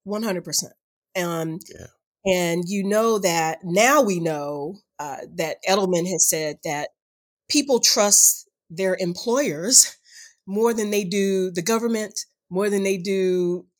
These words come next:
Speaker 1: you know, uh, the clergy, so, all of this. So the, the awesome responsibility to get it right, um,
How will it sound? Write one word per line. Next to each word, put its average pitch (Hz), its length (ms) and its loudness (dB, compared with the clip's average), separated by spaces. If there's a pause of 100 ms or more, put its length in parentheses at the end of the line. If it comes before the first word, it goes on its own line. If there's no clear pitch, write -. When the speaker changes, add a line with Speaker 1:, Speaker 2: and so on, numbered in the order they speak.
(200)
Speaker 1:
you 190 200 -4
know, 151 340 -2 (180)
uh, 104 440 -8 (520)
the 175 120 -8
clergy, 240 720 2
so, - 120 2 (280)
all 247 320 2
of 185 80 -2
this. 240 340 2
So 196 320 2
the, 175 320 0
the 170 120 -4 (100)
awesome 254 400 2
responsibility 180 1040 -2 (640)
to 190 500 0 (500)
get 226 200 4
it 202 220 -2
right, 185 320 -2 (680)
um, 175 640 -2